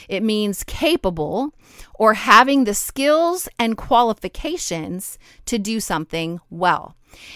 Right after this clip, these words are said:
And that's the thing about being strong, isn't it? It's not just survival. It's, like, overcoming, right? It, it's, it's, uh, capability, it's skills and qualifications. So Paul actually takes the bite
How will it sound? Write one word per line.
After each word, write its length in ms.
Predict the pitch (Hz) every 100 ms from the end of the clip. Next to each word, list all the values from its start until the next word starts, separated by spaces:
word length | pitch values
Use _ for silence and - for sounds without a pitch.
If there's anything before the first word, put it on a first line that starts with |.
| -
And 300 | 208 196 185 -
that's 240 | 220 247
the 80 | 262
thing 100 | 262
about 160 | 202
being 200 | 269 208
strong, 320 | 190 262 202 175
isn't 240 | 185 214
it? 160 | 226 -
It's 160 | -
not 160 | 202 156
just 160 | 196
survival. 520 | - 180 185 240 285 330
It's, 220 | 208 -
like, 180 | 175 -
overcoming, 560 | 220 202 214 170 - 160
right? 260 | 185 180 226
It, 120 | 196
it's, 240 | 113 196 -
it's, 320 | 196 185 -
uh, 160 | 170 147
capability, 760 | - 254 220 202 175 165 147 147
it's 120 | -
skills 360 | - 254 208
and 80 | 190
qualifications. 840 | 180 165 165 170 143 135 - - - - - - - -
So 160 | -
Paul 500 | 196 - 311 349 247 -
actually 280 | 190 - 196
takes 280 | 220 185 -
the 40 |
bite 320 | 175 151 214